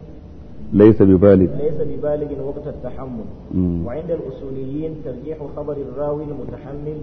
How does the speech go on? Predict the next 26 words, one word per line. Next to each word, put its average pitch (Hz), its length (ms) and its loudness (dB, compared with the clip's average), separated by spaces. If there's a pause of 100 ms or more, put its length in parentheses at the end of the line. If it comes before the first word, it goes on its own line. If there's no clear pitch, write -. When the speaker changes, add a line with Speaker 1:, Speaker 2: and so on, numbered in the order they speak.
Speaker 2:
بعد 135 180 -8
البلوغ 135 440 -8 (420)
Speaker 1:
مم. 101 140 10
Speaker 2:
على 98 180 10
المتحمل 139 600 -6 (140)
قبله. 127 260 -10 (440)
Speaker 1:
مم. 92 280 8 (1000)
Speaker 2:
لأن 147 240 -8
البالغ 151 420 -4 (160)
أضب-، 139 300 -8 (180)
أض-، - 440 -10
أضبط 151 380 -4 (160)
من 143 120 -6
الصبي 131 640 -6
لما 127 220 -6
تحمل. 123 400 -8 (300)
Speaker 1:
جميل. 98 300 10 (1160)
قرينة 147 360 12
ta 147 120 8
uku 143 580 10 (1040)
wadda 135 280 10
take 131 280 8
nuna 127 220 10
cewa 113 300 10
lalle 131 460 10
maganar 117 440 8